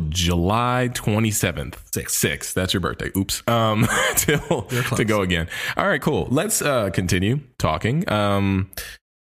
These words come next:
Speaker 1: on the, uh, the agenda, I guess, uh,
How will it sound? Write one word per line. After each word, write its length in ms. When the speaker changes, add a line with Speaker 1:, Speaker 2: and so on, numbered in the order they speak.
Speaker 1:
on 400
the, 260
uh, 460
the 200
agenda, 480
I 100
guess, 360
uh, 520